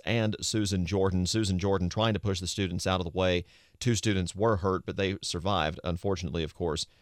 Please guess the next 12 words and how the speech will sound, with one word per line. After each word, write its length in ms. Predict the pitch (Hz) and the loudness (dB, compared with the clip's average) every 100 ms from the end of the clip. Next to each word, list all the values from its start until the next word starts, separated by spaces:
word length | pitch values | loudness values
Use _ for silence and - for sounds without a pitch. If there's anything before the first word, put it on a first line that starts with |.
| _ - | _ -4
Susan 380 | - 95 87 | 0 2 2
Jordan 340 | 82 87 85 80 | 2 0 0 -2
was 160 | 73 | -4
killed. 360 | - 113 82 - | -2 0 2 0
No 220 | 95 110 165 | 0 2 2
mechanical 540 | 117 - 175 127 85 | 0 -2 -2 0 -4
problems 560 | - 85 76 67 62 - _ _ | -2 -2 -2 -6 -10 -12 _ _
found 380 | - 98 92 82 | -2 0 2 0
with 160 | 80 | -4
the 60 | 76 | -4
bus, 400 | 80 76 78 - - _ _ - | -2 0 0 -4 -10 _ _ 0
but 280 | 92 95 | 2 2